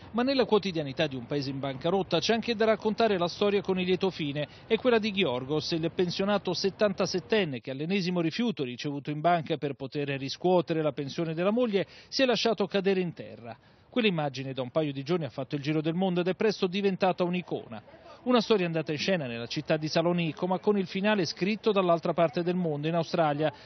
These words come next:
da James Koufos, un dirigente di una società finanziaria di origine greca. Nell'uomo disperato è riconosciuto un amico del padre scomparso.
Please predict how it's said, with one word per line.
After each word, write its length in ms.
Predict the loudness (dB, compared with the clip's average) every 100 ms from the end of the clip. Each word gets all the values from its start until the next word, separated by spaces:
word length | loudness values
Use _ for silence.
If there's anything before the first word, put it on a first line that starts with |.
| 0
da 140 | 0
James 340 | 2 0 0
Koufos, 520 | 0 -2 -2 0 -2 0
un 280 | -2 0 -2
dirigente 580 | 0 0 2 0 2 0
di 100 | 0
una 220 | 0 0
società 460 | 0 0 0 0 -2
finanziaria 560 | -2 -4 0 2 2
di 100 | -2
origine 380 | -4 -2 -2 -2
greca. 440 | -4 -8 -10 -16 -20 _ _ -20 -2
Nell'uomo 400 | 2 6 6 4
disperato 540 | 2 0 2 2 2 -2
è 40 |
riconosciuto 560 | -4 -6 -6 -4 -4 -2
un 80 |
amico 300 | -2 -2 -2
del 200 | 0 0
padre 320 | 2 2 2 -2
scomparso. 800 | 0 -2 -2 -6 -8 -10 -12